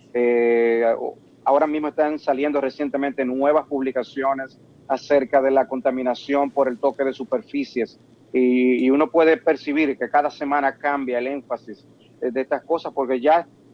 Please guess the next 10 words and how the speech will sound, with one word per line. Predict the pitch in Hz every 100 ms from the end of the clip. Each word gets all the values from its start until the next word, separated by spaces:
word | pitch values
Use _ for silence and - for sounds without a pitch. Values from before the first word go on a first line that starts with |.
| _ -
ya | 147 156
se | -
están | 190 175
llegando | 170 180 175
resultados | 156 143 127 113 175 165 120 117
de |
las | 120
vi-, | 120 117
de | 139 127
vivencias | 127 131 151 160 - 131 120